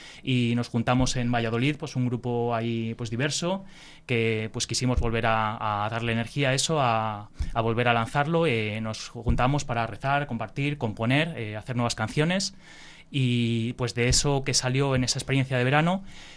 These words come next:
eh, pues, hemos ido lanzándola, después han empezado a hacer más grabaciones, eh,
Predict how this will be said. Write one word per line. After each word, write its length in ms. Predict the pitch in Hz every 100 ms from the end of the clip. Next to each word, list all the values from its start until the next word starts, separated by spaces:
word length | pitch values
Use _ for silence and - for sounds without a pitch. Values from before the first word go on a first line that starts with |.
| -
eh, 220 | 123 113 113
pues, 180 | 120 -
hemos 220 | 127 131
ido 140 | 135 131
lanzándola, 680 | 120 - 147 156 160 160
después 340 | 131 - 123 127
han 100 | 127
empezado 320 | 120 120 120
a 280 | 117 113 113
hacer 200 | 113 120
más 160 | 117
grabaciones, 840 | 117 113 107 143 151 160 165 170 -
eh, 420 | 123 113 110 107